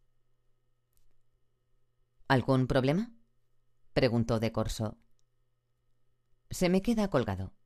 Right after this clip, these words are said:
Tengo que ir a ver qué pasa con el servidor. Enseguida vuelvo". Desapareció por una puerta. De Corso giró la pantalla para echarle un vistazo, pero estaba en blanco.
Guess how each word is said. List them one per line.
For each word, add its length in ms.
Tengo 260
que 140
ir 120
a 60
ver 220
qué 100
pasa 340
con 160
el 120
servidor. 500
Enseguida 480
vuelvo". 320
Desapareció 720
por 160
una 180
puerta. 360
De 220
Corso 340
giró 280
la 120
pantalla 520
para 200
echarle 480
un 180
vistazo, 640
pero 220
estaba 520
en 120
blanco. 380